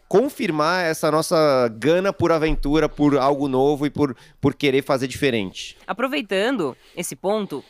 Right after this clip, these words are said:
Speaker 2: quando vocês falam sobre como que vocês puderam dar tempo ao tempo, né? Porque cada pessoa tem o seu tempo de aprendizado. Isso é uma coisa que a gente fala muito, até porque nós, como Rocket City, somos uma plataforma de educação contínua, de aprendizado contínuo. Então, a gente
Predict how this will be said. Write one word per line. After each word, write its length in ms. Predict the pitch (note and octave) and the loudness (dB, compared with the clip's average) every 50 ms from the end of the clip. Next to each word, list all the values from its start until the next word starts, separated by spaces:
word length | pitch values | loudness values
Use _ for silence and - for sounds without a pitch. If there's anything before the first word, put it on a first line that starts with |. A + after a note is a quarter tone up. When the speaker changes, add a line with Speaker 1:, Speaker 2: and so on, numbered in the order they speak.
| - - - | -20 -10 -6
Speaker 2:
quando 220 | - A3 B3+ D4 | -4 -4 -4 -2
vocês 380 | D4 D#4 - - A3 G3+ G3 - | -4 -4 -2 0 -2 -2 -2 -2
falam 540 | - F#3+ E3 E3 F#3 G3+ F#3 D#3+ C3+ A#2+ - - _ _ _ _ _ _ _ _ _ - - _ | 0 4 4 4 4 4 2 -2 -4 -6 -10 -18 _ _ _ _ _ _ _ _ _ -20 -18 _
sobre 280 | - - G#3 F3 F3+ | -6 -4 -2 -2 -2
como 280 | F#3+ - G3+ G3+ A3 G#3 | -2 -2 -2 -2 -2 -6
que 380 | - - G#3+ G#3+ G#3+ G3+ F#3 E3 - - - _ | -6 -6 -4 -2 0 0 -2 -2 -6 -12 -18 _
vocês 300 | E3 F3+ - G#3 G3 F#3+ | -10 -4 -2 -2 -2 -2
puderam 500 | - F#3+ F3+ F3+ F3 F3+ F#3 F#3 F#3 F#3 - _ _ _ _ _ _ _ _ | -4 -4 -2 0 2 2 2 0 -2 -4 -10 _ _ _ _ _ _ _ _
dar 260 | F3 F#3+ A3 B3+ C4+ | 0 2 4 4 2
tempo 420 | B3+ - - B3 C4 C#4 B3+ - B3 | 0 -2 -2 0 0 0 2 4 4
ao 140 | A3+ G#3+ G3 | 4 4 4
tempo, 400 | - F3+ D#3 C#3+ C#3 C3+ - C#3+ | 0 -2 -2 -2 -4 -6 -6 -4
né? 140 | D#3+ E3 | -4 -4
Porque 160 | E3+ F#3+ G#3+ G#3+ | -4 -4 -2 -2
cada 200 | A#3+ B3+ B3+ A#3 | 0 0 0 0
pessoa 380 | A#3+ A#3 - - C4 C4 C4+ | -2 -4 -2 0 0 0 0
tem 140 | - C4 C4 | 0 -2 -4
o 40 | C#4 | -4
seu 220 | - - C#4+ C4+ | -2 -4 -4 -4
tempo 320 | - A#3+ A#3+ C#4+ C4+ C#4+ A#3+ | -2 -2 -2 -2 -4 -4 0
de 100 | G#3 A3+ | 0 0
aprendizado. 720 | G#3+ G3+ G#3 G3+ F#3+ F3+ E3 D3+ D#3+ D#3+ D3+ D3 C#3+ D3 | 0 0 -2 -2 -2 -2 -4 0 2 2 4 2 2 -2
Isso 140 | D#3 - G#3 | -4 -6 -6
é 0 | |
uma 80 | G3 | -4
coisa 160 | G3+ A#3 G#3+ A3 | -4 -4 -6 -6
que 80 | A3 | -6
a 20 | A3+ | -8
gente 120 | G#3+ - | -6 -2
fala 180 | - A3+ G#3+ G#3 | 2 2 2 2
muito, 200 | G3 A3 A3+ A#3+ | 0 -4 -6 -6
até 120 | A3 A3+ | -6 -6
porque 240 | A3 A3+ A3+ B3+ A#3 | -6 -6 -4 -4 0
nós, 240 | G#3+ G#3 G#3+ A#3 - | 2 2 2 2 0
como 180 | - G#3+ G3+ | -4 -4 0
Rocket 300 | G3+ G3 G3 - G3+ F#3+ | 0 0 0 0 -4 -8
City, 140 | - A3 - | -10 -10 -8
somos 180 | - C#4+ C#4 C4 | -6 -6 -6 -4
uma 140 | C4+ D4 | -6 -4
plataforma 560 | B3+ C4+ B3 A#3+ B3 A#3+ - A3 A3 A3 B3 A#3+ | -2 -2 -2 0 -2 0 2 2 2 2 0 -4
de 100 | A3 A#3+ | -6 -8
educação 380 | A3+ - B3 B3 - A#3+ A#3+ | -8 -6 -6 -4 -4 -4 -4
contínua, 580 | - B3 A#3 G#3+ - - F#3+ G3 G#3 F#3+ F3 F3 | -4 -6 -6 -6 -8 -8 -8 -6 -4 -4 -4 -4
de 100 | E3 F3 | -4 -6
aprendizado 480 | F3 - F#3 F3+ F3 E3 F3 E3 E3 E3 | -6 -4 -6 -6 -4 0 0 0 0 -2
contínuo. 420 | - E3+ D#3 - - - D#3+ D#3 D#3 | -6 -10 -10 -10 -8 -8 -8 -8 -6
Então, 160 | D3+ F3 F3+ | -6 -6 -6
a 40 | F#3+ | -4
gente 280 | G3+ G#3 A3 - A#3+ | -6 -6 -6 -8 -10